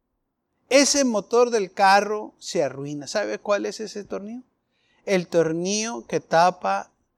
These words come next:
este, la salida del aceite del motor.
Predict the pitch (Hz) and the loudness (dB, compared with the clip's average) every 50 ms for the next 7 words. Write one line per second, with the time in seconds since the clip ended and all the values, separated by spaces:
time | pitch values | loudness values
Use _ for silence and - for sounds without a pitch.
0 | _ _ _ _ _ _ _ _ _ - 175 170 160 156 147 - - _ - 160 | _ _ _ _ _ _ _ _ _ -4 0 2 2 2 0 -2 -6 _ -2 0
1 | 147 143 135 135 - - _ - 175 160 143 - - 147 139 139 151 160 165 170 | 0 0 0 -2 -4 -8 _ 0 0 0 0 2 0 0 2 2 2 2 4 4
2 | 180 175 156 151 139 135 123 - - 131 131 - 139 131 135 127 123 117 120 123 | 2 2 2 2 0 0 -2 -2 -4 -6 -4 -6 -6 -4 -4 -6 -8 -8 -12 -10
3 | _ - 175 - - | _ -10 -10 -10 -12